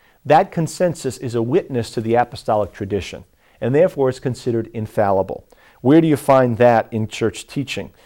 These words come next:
Well, you find it mentioned in a number of different places. Uh, the Council of Trent mentions it. You can read that in the Christian Faith number two fifteen, number two seventeen.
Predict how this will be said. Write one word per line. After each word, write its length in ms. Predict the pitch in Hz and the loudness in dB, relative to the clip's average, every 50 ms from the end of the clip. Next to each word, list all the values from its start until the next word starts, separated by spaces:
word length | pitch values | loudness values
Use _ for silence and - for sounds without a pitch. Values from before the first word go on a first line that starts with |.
| _ - - _ _ | _ -20 -20 _ _
Well, 160 | - 135 135 139 | 4 6 6 6
you 80 | 143 | 6
find 300 | 139 - 190 196 202 170 | 4 4 4 4 4 2
it 100 | - - | 0 0
mentioned 400 | 123 127 139 151 135 - 131 123 | 2 2 2 2 0 -2 -4 -2
in 100 | - 117 | -2 0
a 60 | 110 | 0
number 320 | 107 110 120 127 127 123 117 | 2 4 2 2 4 4 2
of 120 | 113 113 | 2 2
different 280 | - 113 - - 107 - | 0 -4 -4 -4 -8 -6
places. 600 | - - 104 101 95 - - 78 - - - - _ _ _ _ _ _ _ _ _ - | -2 0 0 0 0 -4 -8 -12 -12 -12 -14 -16 _ _ _ _ _ _ _ _ _ -2
Uh, 160 | - 113 104 | 2 2 2
the 100 | 101 92 | 2 0
Council 440 | - - 135 123 123 120 - - 113 | -2 -2 0 0 0 0 -2 -2 -4
of 80 | 104 - | -4 -4
Trent 520 | - - - 139 143 156 160 - - - | -6 -2 2 4 4 4 2 -2 -10 -4
mentions 480 | 107 123 127 135 131 - 156 143 127 147 | 0 2 2 2 0 -2 -6 -4 0 2
it. 240 | 175 180 175 - _ _ _ _ _ _ _ _ _ - | 0 0 0 -4 _ _ _ _ _ _ _ _ _ -8
You 160 | 123 113 110 | -4 -4 -2
can 140 | - 120 113 | 0 0 2
read 160 | 113 117 110 | 2 4 4
that 140 | 120 117 113 | 4 4 4
in 60 | 110 | 2
the 80 | 107 104 | 0 -2
Christian 380 | - - 123 - - - 117 | -2 -2 -2 -2 -2 -4 -6
Faith 360 | 107 - - 117 117 113 113 | -4 0 2 2 2 2 0
number 280 | 120 117 110 107 110 107 | 0 0 0 2 0 0
two 220 | - - - 123 | -2 -2 -4 -4
fifteen, 580 | 110 - 120 110 - - 120 117 117 117 120 113 | -2 -2 -4 -4 -2 -2 -2 -2 -2 -2 -2 -2
number 180 | 110 104 101 101 | -2 -2 -2 -4
two 220 | - - - 117 | -4 -4 -6 -4
seventeen. 680 | - - 131 123 113 117 107 - - 107 107 110 127 | 0 2 2 2 2 0 -4 -4 -4 -4 -4 -4 -6